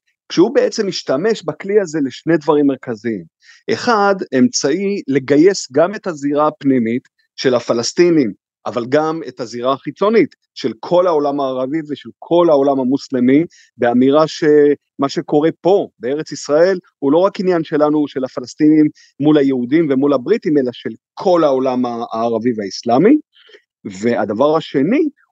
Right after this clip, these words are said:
הוא בעצם ביסס את היסוד הדתי בלאומיות הפלסטינית, כלומר, הוא ניסה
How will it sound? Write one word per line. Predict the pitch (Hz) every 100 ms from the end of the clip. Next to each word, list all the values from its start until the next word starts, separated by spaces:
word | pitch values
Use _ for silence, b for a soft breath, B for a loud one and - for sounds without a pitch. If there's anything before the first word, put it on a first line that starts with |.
| -
הוא | 269 139 277
בעצם | 226 196 - 190 123
ביסס | 139 123 - 233 214 - _ _ _ -
את | 123 -
היסוד | 127 123 123 - 185 185
הדתי | 165 127 120 - 240 190 - _
בלאומיות | 110 123 120 123 127 151 151
הפלסטינית, | 151 120 110 - 196 143
כלומר, | - 120 120
הוא | 120 - - 139
ניסה | 139 135 131 - - 208